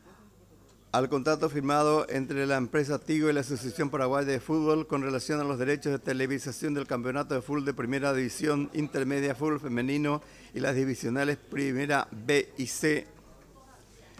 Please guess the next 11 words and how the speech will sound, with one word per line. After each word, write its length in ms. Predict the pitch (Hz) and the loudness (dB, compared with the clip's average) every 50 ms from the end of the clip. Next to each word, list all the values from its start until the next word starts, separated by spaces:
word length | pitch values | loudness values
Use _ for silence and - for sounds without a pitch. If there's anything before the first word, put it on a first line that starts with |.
| - - - - - - - - - - - - - - - | -20 -20 -20 -20 -20 -20 -20 -20 -20 -20 -20 -20 -20 -8 -2
El 160 | - 135 139 | -2 0 2
mismo 480 | 139 151 156 156 156 156 151 151 151 - - | 4 4 4 4 4 4 4 4 2 2 0
informe 560 | - 135 135 117 - 151 151 156 156 151 151 | 0 -2 -2 0 2 2 4 4 4 2 0
se 180 | 147 - 151 143 | 2 2 0 0
solicita 460 | - 143 131 123 120 113 151 139 147 | 0 0 -2 -2 0 -2 -2 0 0
a 40 | 143 | 0
la 60 | 139 | 0
Comisión 360 | 117 131 123 123 - 156 143 | 0 0 -2 0 0 0 0
Nacional 420 | 147 143 - - 123 131 143 143 143 | 0 0 -2 -2 -2 0 0 2 0
de 80 | 139 | 0
Telecomunicaciones 1160 | - - - 147 143 147 127 135 139 139 131 - 127 117 - 156 147 147 147 147 139 - - - | -2 0 0 2 2 2 0 0 -2 -2 -2 -2 -4 -2 0 0 0 0 0 0 -2 -6 -10 -16